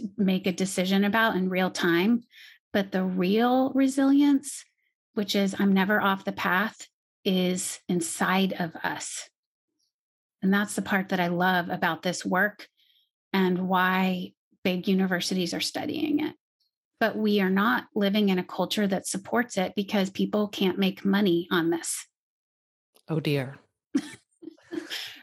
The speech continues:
Speaker 1: Because it's really leveraging something that's already complete and built inside of you. But we also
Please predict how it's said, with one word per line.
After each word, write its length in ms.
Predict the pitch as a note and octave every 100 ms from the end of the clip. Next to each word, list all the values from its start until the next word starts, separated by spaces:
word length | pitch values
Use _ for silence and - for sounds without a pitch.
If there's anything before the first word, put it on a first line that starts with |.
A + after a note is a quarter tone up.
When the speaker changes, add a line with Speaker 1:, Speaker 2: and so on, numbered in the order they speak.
| _
Speaker 1:
Because 400 | A#3+ - C4 A#3+
it's 220 | B3 A#3+
really 260 | A#3 A#3+ A#3+
leveraging 840 | A3 G3+ A3 A#3 A3 G#3 G3+ F#3+
something 360 | - G3+ G#3 G3+
that's 180 | G3
already 760 | - F#3+ G3 G#3 G3+ G3+ F#3+ -
complete 520 | - G3+ G3 G3+ G3+
and 140 | G3 F3+
built 320 | F#3+ F#3 -
inside 460 | F#3 E3 E3+ A3+ B3+
of 100 | F#3+
you. 300 | F#3 E3+ G3+ - - - _ _ _ _ _ _ _
But 360 | G3 A#3 G#3+ G#3+
we 320 | G#3+ G#3 G3+
also 640 | G#3 A3+ C4 A3+ G#3 G3